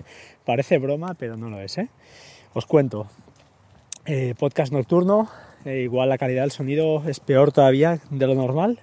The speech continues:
pero bueno, es lo que hay. ¿Qué os explico? Pues bueno, cuando parecía que he hecho un podcast esta tarde, parecía que toda la conexión a internet, todo funcionaba bien.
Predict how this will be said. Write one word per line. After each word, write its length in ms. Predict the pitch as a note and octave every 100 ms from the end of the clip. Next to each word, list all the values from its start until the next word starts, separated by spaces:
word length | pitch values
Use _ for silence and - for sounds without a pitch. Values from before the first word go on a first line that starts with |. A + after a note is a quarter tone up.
| _
pero 140 | C3
bueno, 180 | D3 C3 _ _ - - - - - - _
es 140 | C3
lo 80 | D3+
que 140 | B2+ G#2+
hay. 160 | G#2+ - - - - - - - - _ _ _
¿Qué 100 | F3+
os 80 | F3+
explico? 500 | F#3 - C3+ A2+ G#2+ - -
Pues 240 | - C3+ B2+
bueno, 280 | F#3+ F3+ G#3+ - -
cuando 420 | D3 C#3 C#3 C#3
parecía 840 | - C3+ C3+ - C3 D3 D#3 D#3 - - -
que 80 | D3+
he 20 |
hecho 120 | -
un 80 | D3
podcast 520 | D#3 D3+ D3+ C#3+ -
esta 200 | D3+ -
tarde, 400 | D#3+ E3+ F#3+ F#3+ -
parecía 440 | - C#3 C#3 D3 C#3
que 120 | C#3
toda 240 | C#3+ D3
la 360 | D3+ C#3+ C#3 C3+
conexión 680 | - C3 B2+ - D3 D3+ D#3
a 80 | D3+
internet, 500 | C#3+ C#3+ D#3 E3 E3
todo 200 | C#3+ D3
funcionaba 480 | - C#3 C#3 C3 C3+
bien. 320 | D#3 E3+